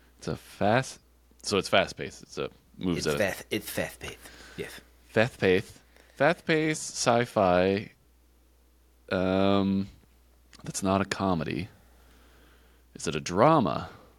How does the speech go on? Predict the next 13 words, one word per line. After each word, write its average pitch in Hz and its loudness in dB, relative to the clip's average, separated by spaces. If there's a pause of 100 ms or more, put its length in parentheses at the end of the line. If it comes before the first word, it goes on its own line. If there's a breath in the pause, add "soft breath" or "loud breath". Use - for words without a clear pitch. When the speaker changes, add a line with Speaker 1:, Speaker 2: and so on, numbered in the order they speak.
(380 loud breath)
Speaker 2:
No. 104 -8 (2250 soft breath)
Speaker 1:
Is 92 2
it? 90 2 (140)
Oh, 95 4
is 85 0
it 82 -2
a, 85 -2
like, 82 -2
a 82 -2
really 82 -2
nerdy 87 -2
st-, - -6 (100)
sci-fi? 113 0